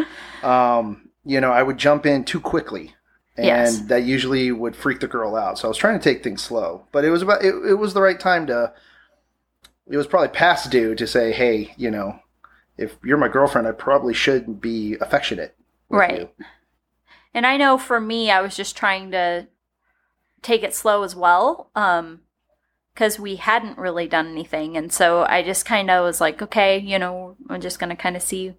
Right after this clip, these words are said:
Speaker 2: where this goes, and I'm just gonna, you know, sit down, we're gonna watch a movie, and that's it." So he pulled me over. I remember him pulling me over, and we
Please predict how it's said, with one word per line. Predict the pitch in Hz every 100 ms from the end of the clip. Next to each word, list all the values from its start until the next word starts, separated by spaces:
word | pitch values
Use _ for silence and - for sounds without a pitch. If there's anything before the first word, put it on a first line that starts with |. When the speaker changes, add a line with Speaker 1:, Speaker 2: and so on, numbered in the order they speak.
| _
Speaker 2:
where | - 185
this | 175 185
goes, | 180 170 208
and | 180 165
I'm | 170
just | 170 -
gonna, | 170 165 165 - - - - _ _
you | 226
know, | 196 160 - _ _ _ _ _ _
sit | 220 - 226
down, | 294 427 392
we're | 185
gonna | 190
watch | 190 208
a |
movie, | 220 302 339
and | 254
that's | 202 202
it." | 440 - -
So | - 202 190 180 175 -
he | 220 196 175 - _ _ _
pulled | 330 381
me | 320
over. | 214 190 202 247 - -
I |
remember | 196 190 196 196
him | 196 190
pulling | - 220 233
me | 208
over, | 185 180 185 185
and | 180 175
we | 175 185